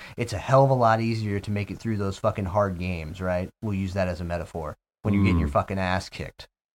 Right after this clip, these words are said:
Speaker 2: Mm-hmm.
Speaker 1: right?
Speaker 2: Mm-hmm.
Speaker 1: Because y-, you can look back at the bench, <clears throat> A K A your, your support system and your team, and they're still cheering you the fuck on. And
Speaker 2: That's
Speaker 1: then,
Speaker 2: right.
Speaker 1: dude, you, you have a little extra pep in your step, right?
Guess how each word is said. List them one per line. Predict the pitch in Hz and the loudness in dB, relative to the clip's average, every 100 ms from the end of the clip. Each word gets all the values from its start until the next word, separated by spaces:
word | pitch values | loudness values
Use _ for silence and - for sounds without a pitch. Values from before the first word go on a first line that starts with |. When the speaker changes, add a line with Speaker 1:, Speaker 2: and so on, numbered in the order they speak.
| _ - | _ -4
Speaker 2:
Mm-hmm. | 92 85 98 | -2 0 0
Speaker 1:
right? | 98 117 - _ - | 0 0 -4 _ -6
Speaker 2:
Mm-hmm. | 92 95 | -2 0
Speaker 1:
Because | 104 110 131 131 _ _ | 2 2 0 -4 _ _
y-, | 110 | -4
you | 107 113 | -2 -2
can | 113 110 | 0 0
look | 123 | 0
back | - 110 113 | 2 2 2
at | 107 | -4
the | |
bench, | 95 123 127 113 - - | 0 2 2 -2 -4 -4
<clears throat> | 78 - | -4 -4
A | 92 | -4
K | - 104 92 95 | -4 -4 -2 -2
A | 101 | -2
your, | 98 92 90 - _ | -2 -4 -6 -10 _
your | 98 | -6
support | - 101 107 101 | -4 -4 -4 -4
system | - 101 - 98 | -6 -8 -4 -4
and | 90 | -4
your | 78 | -8
team, | - 127 113 90 80 - - - | -8 -4 -4 -4 -8 -14 -20 -8
and | 104 98 | -2 0
they're | 98 | 0
still | 101 117 104 | -2 -4 -4
cheering | - 101 98 92 | -4 -4 -2 -2
you | 90 | -6
the | 82 | -4
fuck | 95 90 | -4 -4
on. | 82 78 65 - _ _ _ | -6 -8 -8 -14 _ _ _
And | 92 92 | -2 0
Speaker 2:
That's | 92 | 2
Speaker 1:
then, | 87 | 2
Speaker 2:
right. | 80 | 0
Speaker 1:
dude, | 82 | -2
you, | 95 - - | -6 -8 -8
you | 104 | -2
have | 98 98 | 0 0
a | |
little | 95 104 101 | 0 -2 -2
extra | 95 - 98 | -4 -6 -6
pep | - 92 87 | -4 -4 -6
in | |
your | 80 | -10
step, | 78 - 78 - | -10 -8 -8 -6
right? | 90 82 | -6 -4